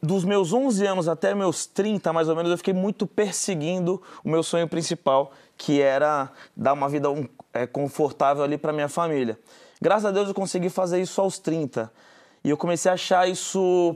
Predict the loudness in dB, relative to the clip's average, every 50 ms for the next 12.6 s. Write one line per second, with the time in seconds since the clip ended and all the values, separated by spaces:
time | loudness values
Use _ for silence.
0 | -4 -4 -4 -2 -2 0 0 2 2 2 2 2 0 -2 -2 -4 -4 -2 0 -2
1 | -2 0 -2 -4 -2 0 2 2 2 2 0 -2 -6 -8 -10 _ _ _ _ _
2 | _ _ _ _ _ _ _ -2 0 2 2 2 2 0 -2 -2 -4 -4 -2 0
3 | 0 0 2 0 -2 -2 -4 -4 -6 -6 -2 -2 -2 -2 0 0 0 0 0 0
4 | -2 -2 -2 -2 -4 -4 -4 -4 -4 -4 -2 -2 -2 -2 -2 0 -2 0 2 2
5 | 4 4 4 4 2 2 0 0 -2 -2 -4 -8 -18 -20 -20 _ -4 -4 -4 -2
6 | -2 -2 -2 0 0 0 0 0 0 0 0 0 0 -2 -2 -2 -2 0 0 2
7 | 2 0 0 -2 -4 -2 -2 0 0 0 -2 -6 -12 -20 -20 -20 _ -14 -6 -4
8 | -2 -2 -2 -2 -2 -2 -2 0 2 2 2 2 0 -2 -2 -4 -4 -2 -2 -4
9 | -6 -6 -4 0 0 0 2 0 -2 -4 -2 0 0 0 0 -2 -4 -4 0 0
10 | 0 0 0 -2 -2 -2 0 0 2 2 2 0 -2 -6 -12 -20 -10 _ -6 -6
11 | -4 -4 -4 -4 0 -2 -2 -2 0 -2 -2 -4 -2 -2 -2 0 0 0 0 0
12 | -2 -2 -2 -2 -2 -4 -4 -4 -2 0 0 0